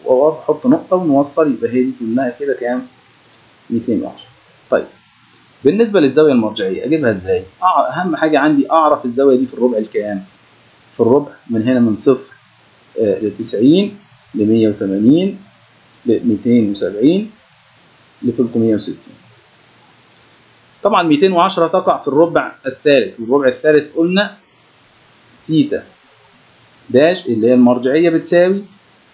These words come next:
ثيتا الزاوية ثيتا ناقص مية وتمانين.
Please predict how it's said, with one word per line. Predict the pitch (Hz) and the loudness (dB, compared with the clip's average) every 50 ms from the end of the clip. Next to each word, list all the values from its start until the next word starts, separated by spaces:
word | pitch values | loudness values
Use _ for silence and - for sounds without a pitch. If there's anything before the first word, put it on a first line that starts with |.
| _ _ _ _ _ _ _ _ _ _ _ | _ _ _ _ _ _ _ _ _ _ _
ثيتا | - 180 196 208 202 226 220 226 233 - _ _ _ _ - | -2 0 0 2 2 0 0 0 -4 -10 _ _ _ _ -4
الزاوية | 131 123 117 117 135 147 151 151 139 | -2 -2 0 2 2 4 4 4 4
ثيتا | 127 - 185 202 196 - - | 2 0 -4 -4 -4 -4 -2
ناقص | 120 139 147 165 185 208 - 233 233 - - | 0 2 2 2 0 0 -2 -6 -6 -6 -2
مية | 151 143 139 135 131 123 | 2 4 4 6 6 4
وتمانين. | 113 - - 101 104 85 - | 2 0 -4 -8 -8 -8 -12